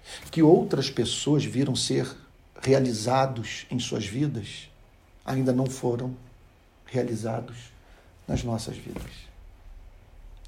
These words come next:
Por que passamos por certas perdas? Por que algumas provas?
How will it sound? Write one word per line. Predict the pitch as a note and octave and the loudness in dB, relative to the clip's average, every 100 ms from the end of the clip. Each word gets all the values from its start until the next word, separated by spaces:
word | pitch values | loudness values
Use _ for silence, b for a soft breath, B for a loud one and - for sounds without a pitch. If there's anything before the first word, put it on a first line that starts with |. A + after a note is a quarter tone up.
| - B B - | -20 B B -10
Por | G#3+ - | -6 -4
que | - | -4
passamos | A3 F#3 - - E3+ D#3+ - | -2 -2 -4 2 2 2 -2
por | - | -4
certas | - D3+ D3 A#2+ - | -2 -2 -2 -4 -4
perdas? | - C3 A2+ G2+ F2 - - - - - - - - - - - - - - - - - - - - - - - - | 0 0 0 -4 -6 -12 -16 -20 -20 -20 -20 -20 -20 -20 -20 -20 -20 -20 -20 -20 -20 -20 -20 -20 -20 -20 -20 -20 -6
Por | F3 - | -4 -2
que | |
algumas | F#3+ D#3+ D3+ - | -2 0 -2 -2
provas? | - B2+ B2+ G2+ G2+ - - | -2 0 0 -2 -6 -10 -18